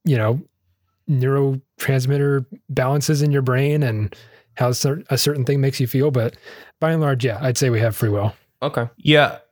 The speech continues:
Speaker 3: I would say that we have free will, but that's all kind of predicated on the notion of, like, will being something that is subject to influence.
Speaker 2: Yeah.
Speaker 3: Uh,
Speaker 2: I
Speaker 3: kinda like
Speaker 2: think
Speaker 3: what you were saying.
Speaker 2: Yeah, I think all of this,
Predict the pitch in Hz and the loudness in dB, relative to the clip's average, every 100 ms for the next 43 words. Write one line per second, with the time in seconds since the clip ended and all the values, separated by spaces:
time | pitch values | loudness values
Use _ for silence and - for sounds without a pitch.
0 | _ 156 170 156 180 170 143 139 127 127 | _ 2 4 2 2 2 2 4 4 2
1 | 139 127 107 120 113 113 107 113 110 113 | 2 4 4 4 4 2 4 2 2 2
2 | 98 - 98 98 98 98 98 92 92 92 | 2 2 0 2 0 0 0 0 0 -2
3 | 92 - 92 85 87 85 85 87 - 117 | -2 -2 -4 -2 -4 -2 -4 -6 -6 -6
4 | 98 101 98 110 120 - 123 104 104 98 | 0 2 2 0 -2 -8 -12 -4 0 0
5 | 95 - 101 92 98 98 95 - 95 87 | -2 -2 -2 -2 0 2 2 0 -2 -2
6 | - - 90 90 85 - - 78 - - | -2 -2 -2 0 -2 -4 -14 -14 -12 -12
7 | - - - - _ _ 117 120 101 - | -10 -8 -6 -8 _ _ -4 -4 -4 -2
8 | 80 - 107 107 95 95 95 - 95 80 | -2 0 2 2 2 0 -2 0 -2 -2
9 | 101 - _ _ _ _ - 127 120 139 | -6 -10 _ _ _ _ -8 -4 -2 -4
10 | 185 156 139 143 127 110 123 120 - - | -4 -2 -2 -2 -4 -2 -2 0 -2 -2